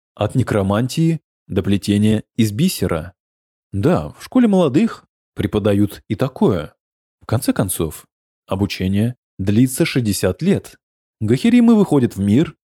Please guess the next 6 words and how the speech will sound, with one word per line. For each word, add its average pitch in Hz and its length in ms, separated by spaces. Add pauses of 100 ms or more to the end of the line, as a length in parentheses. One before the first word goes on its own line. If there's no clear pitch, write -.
подготовленными 107 920 (120)
ко 101 120
всему. 131 540 (640)
Ко 98 240
всему. 120 800 (520)
Но 220 380